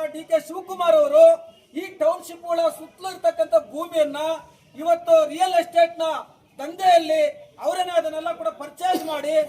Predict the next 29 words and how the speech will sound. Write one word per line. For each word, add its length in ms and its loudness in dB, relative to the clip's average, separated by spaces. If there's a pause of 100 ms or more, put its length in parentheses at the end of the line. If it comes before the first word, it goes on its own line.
(300)
ಇವತ್ತು 220 -2
ಅಲ್ಲಿ 380 -6 (300)
ರೈತರು 280 -2
ಅಡ್ಡಿ 260 -8
ಪಡಿಸ್ತಾ 360 2
ಇದ್ದಾರೆ 240 4
ಅಂತ 180 -4
ಹೇಳಿ 200 -2 (380)
ಅವನು 260 0 (460)
ಏನ್ 180 0
ಇವತ್ತು 280 -2
ಭೂಮಿಗಳನ್ನ 540 -8
ಪರ್ಚೇಸ್ 520 -2
ಮಾಡಿದಾನೋ 360 -2 (360)
ಅದಕ್ಕೆ 280 -10
ಹೋಗ್ಲಿಕ್ಕೆ 520 2 (480)
ಸರ್ಕಾರಿ 540 -6
ಭೂಮಿ, 320 -6 (320)
ಅರಣ್ಯ 320 -4 (120)
ಭೂಮಿ, 320 0 (400)
ಗೋಮಾಳ 420 0 (500)
ಈ 40 -12
ಎಲ್ಲಾ 360 4
ಕಡೆನೂ 420 4
ಇವತ್ತು 280 -4
ರಸ್ತೆಗಳನ್ನು 500 -4
ಮಾಡ್ಲಿಕ್ಕೆ 380 -4
ಹೋಗ್ತಾ 300 -4
ಇದ್ದಾನೆ. 300 -4